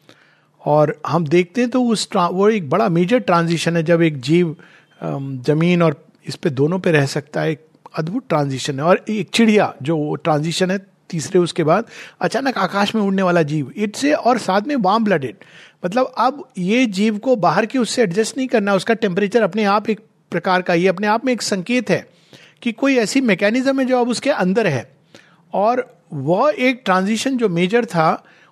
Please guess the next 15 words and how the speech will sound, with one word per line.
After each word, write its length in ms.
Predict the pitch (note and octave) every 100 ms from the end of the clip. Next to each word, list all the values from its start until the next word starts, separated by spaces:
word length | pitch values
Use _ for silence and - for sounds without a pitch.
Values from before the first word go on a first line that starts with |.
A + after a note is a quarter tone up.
| _
उसमें 440 | G3+ F#3 B3 C#4 D4+
millions 680 | G3 G3+ B3 D4+ E4 B3+
of 80 | B3+
years 340 | G3 A#3+ A#3
लगे 200 | G3 C#3
हैं 180 | C3 G#2 - _ _ _ _ _ _ _ _ _ -
और 140 | A#3
कितनी 480 | A3+ A#3 G#3+ C#4+ D#4
सारी 420 | - G3+ G3 B3+
छोटी-छोटी 760 | - F#3 F#3 A3 F#3+ F#3 A3 G3
जन 400 | C#3 A#2+ D#3+ F#3+
प्रजाति 460 | D#3 C#3+ D3 G#3
बनाई 300 | D#3+ D#3 D#3+
गई 200 | E3+ D3+
हैं। 240 | C3 -